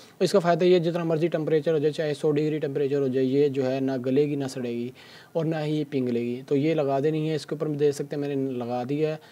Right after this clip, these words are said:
वाशर। और अब मैं इस पूरे एलिमेंट को अपने टैंकी के ऊपर रखकर अच्छी तरह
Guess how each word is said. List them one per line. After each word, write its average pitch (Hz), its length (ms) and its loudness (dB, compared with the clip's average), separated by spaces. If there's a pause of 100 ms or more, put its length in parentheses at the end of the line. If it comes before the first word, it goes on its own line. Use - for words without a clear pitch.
(280)
वाशर। 139 380 2
और 143 220 0
अब 139 140 0
मैं 147 260 -4
इस 147 160 -8 (120)
पूरे 151 300 0
एलिमेंट 131 480 -2
को 139 140 -4
अपने 139 580 -4
टैंकी 135 400 -2
के 143 80 0
ऊपर 135 200 -4
रखकर 131 260 -6
अच्छी 135 260 -8
तरह 135 240 -6